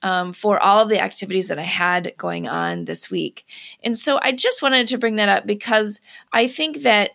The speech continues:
there's a, there's sometimes, uh, it's just not something that we always talk about, right? Is that,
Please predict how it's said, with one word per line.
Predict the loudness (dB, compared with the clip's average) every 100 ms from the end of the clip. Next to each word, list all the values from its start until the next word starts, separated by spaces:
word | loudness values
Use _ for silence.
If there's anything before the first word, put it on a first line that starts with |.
| -8
there's | 0 2 2 0
a, | -2 -4 _ -20 -10
there's | 0 0 2
sometimes, | 0 0 2 2 2 2 0 -4 -8 _ _ -10 -10 -10 -18 -2
uh, | 2 2
it's | 2
just | 2 4
not | 2 0
something | 0 -2
that | 0
we | 0
always | 2 0 -2
talk | -4 -2
about, | -4 -2
right? | 0 0 0
Is | 0 0 0
that, | 2 2 2